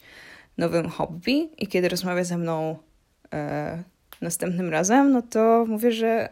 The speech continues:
a, no tak, to próbowałam, ale, ale w sumie, w sumie to już nie.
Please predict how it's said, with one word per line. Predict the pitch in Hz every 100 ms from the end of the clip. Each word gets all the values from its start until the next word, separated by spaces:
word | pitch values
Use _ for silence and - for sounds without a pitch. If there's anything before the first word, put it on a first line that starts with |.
| -
a, | 277 311 320
no | 285
tak, | 277 277 190 285 -
to | 196 - _
próbowałam, | 226 214 214 269 277 269 -
ale, | 233 208 202 208 - - - - - - _ _ _ -
ale | 196 202
w |
sumie, | - - 233 208 202 196 190
w |
sumie | - 214 214
to | 208
już | 190 - 180
nie. | 147